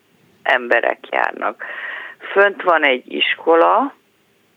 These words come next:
lent van egy óvoda, orvosi rendelő, tehát miért nem lehet megoldani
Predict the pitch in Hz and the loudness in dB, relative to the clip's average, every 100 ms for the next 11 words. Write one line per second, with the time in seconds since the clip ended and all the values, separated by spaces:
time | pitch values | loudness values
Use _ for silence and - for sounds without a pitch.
0 | _ _ 143 156 160 175 - 147 139 120 | _ _ 4 6 4 0 -4 -2 0 0
1 | 123 135 139 156 156 175 208 262 247 _ | 0 0 2 0 4 2 2 -2 -14 _
2 | _ _ - - 139 143 139 147 - 160 | _ _ -8 2 6 6 4 2 2 2
3 | 160 170 170 170 175 185 214 - - - | 4 2 0 0 2 2 0 -2 -12 -12
4 | - - _ - 139 - 98 294 381 392 | -14 -18 _ -2 -2 -4 -2 0 0 -2
5 | - 151 143 151 135 135 160 170 185 175 | -2 -2 2 0 0 -4 -2 -2 0 0
6 | 156 147 131 123 | 0 -2 -4 -4